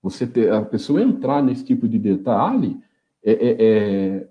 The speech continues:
pô, é ridículo, sabe? Não tem que olhar esse tipo de coisa. Você não trabalha pra empresa, você trabalha no,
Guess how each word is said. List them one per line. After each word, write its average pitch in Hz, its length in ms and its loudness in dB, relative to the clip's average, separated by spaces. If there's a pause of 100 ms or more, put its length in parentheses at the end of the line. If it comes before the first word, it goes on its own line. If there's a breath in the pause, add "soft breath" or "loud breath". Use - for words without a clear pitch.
(220)
pô, 165 120 2
é 104 60 2
ridículo, 190 680 0
sabe? 113 240 -2
Não 160 100 0
tem 165 360 2
que 226 120 -2
olhar 104 320 2
esse - 160 -10
tipo - 260 -10
de 92 120 -6
coisa. 90 420 -8 (420)
Você - 120 -6
não 139 120 0
trabalha 170 600 4
pra 107 140 0
empresa, 90 520 -4
você - 140 -12
trabalha 123 680 -2
no, 196 300 -4